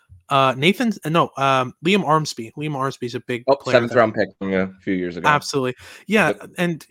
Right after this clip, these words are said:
Speaker 1: like I said, the Panthers are so good at just picking these decent players in their last picks, and players that are gonna be, you know, bottom six options more likely than not. But if you get an N H L out of a seventh round pick, you're,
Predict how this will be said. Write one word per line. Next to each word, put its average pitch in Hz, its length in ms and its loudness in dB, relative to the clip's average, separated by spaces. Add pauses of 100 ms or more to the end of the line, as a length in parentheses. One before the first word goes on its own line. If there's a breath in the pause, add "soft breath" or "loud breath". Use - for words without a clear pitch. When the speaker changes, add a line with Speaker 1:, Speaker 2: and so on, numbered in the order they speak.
Speaker 1:
like 190 220 0
I - 20 2
said, 196 260 0
the - 60 -10
Panthers 269 420 -2
are 160 60 -6
so 175 240 -4
good 151 200 0
at 127 60 -6
just 139 180 -10
picking 156 320 -8
these 135 380 -10
decent 139 440 -10
players 127 420 -8
in 123 100 -10
their 120 160 -8
last 113 320 -8
picks, - 440 -12
and 127 260 -18
players 220 260 -2
that 170 80 0
are 156 60 -2
gonna 185 200 -2
be, 220 180 -4 (180)
you 180 100 -4
know, 143 120 -4
bottom 139 280 0
six - 220 -8
options 127 400 -6
more 127 140 -10
likely 123 260 -10
than 120 140 -14
not. 135 320 -4
But 123 180 -6 (680 loud breath)
if - 100 -12
you 170 60 -8
get 233 120 4
an 262 100 2
N 196 120 2
H - 140 -2
L 170 120 4
out 135 140 -2
of 127 80 -8
a - 40 -14
seventh 143 280 -4
round 123 180 -6
pick, - 340 -10 (180)
you're, 131 220 -6